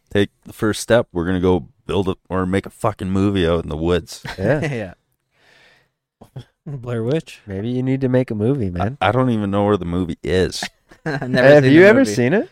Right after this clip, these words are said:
Speaker 1: I haven't seen the movie.
Speaker 2: I haven't either.
Speaker 3: Never seen it.
Speaker 2: It's kind of a weird deal.
Speaker 1: Yeah.
Speaker 2: Fun trip, though. Whew.
Speaker 1: Yeah.
Speaker 2: We had good trips with Brad.
Speaker 1: Yeah, we did.
Speaker 2: I don't got no bad beef with Brad, too.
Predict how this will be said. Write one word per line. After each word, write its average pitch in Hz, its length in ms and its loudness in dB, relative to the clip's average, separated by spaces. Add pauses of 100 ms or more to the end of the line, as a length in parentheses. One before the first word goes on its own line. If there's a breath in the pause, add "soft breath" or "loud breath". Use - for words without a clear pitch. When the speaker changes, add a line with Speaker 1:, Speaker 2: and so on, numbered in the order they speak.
Speaker 1:
I 92 140 0
haven't 107 280 2
seen 110 200 -2
the 101 60 0
movie. 85 320 -2
Speaker 2:
I 104 120 -4
haven't 104 320 0
either. 95 240 -2
Speaker 3:
Never 95 240 -8
seen 92 260 -14
it. 90 60 -14
Speaker 2:
It's - 160 -20
kind 135 240 -16
of - 80 -14
a 92 80 -16 (360)
weird 101 280 -12
deal. 101 300 -10 (260)
Speaker 1:
Yeah. 80 200 -12
Speaker 2:
Fun 180 300 2
trip, - 380 -2
though. 82 280 -16 (160)
Whew. 117 180 -8 (280)
Speaker 1:
Yeah. 78 220 -8 (520 soft breath)
Speaker 2:
We 101 80 -4
had 107 140 -2
good 107 140 -6
trips - 320 -10
with - 140 -18
Brad. 82 280 -12 (520)
Speaker 1:
Yeah, 69 160 -12 (260)
we - 180 -18
did. - 180 -16 (1500)
Speaker 2:
I 160 60 0
don't 247 160 -2
got 202 160 -2
no 170 120 0 (220)
bad 101 240 -2
beef 95 260 -8
with 90 140 -14
Brad, 85 320 -10
too. 90 220 -12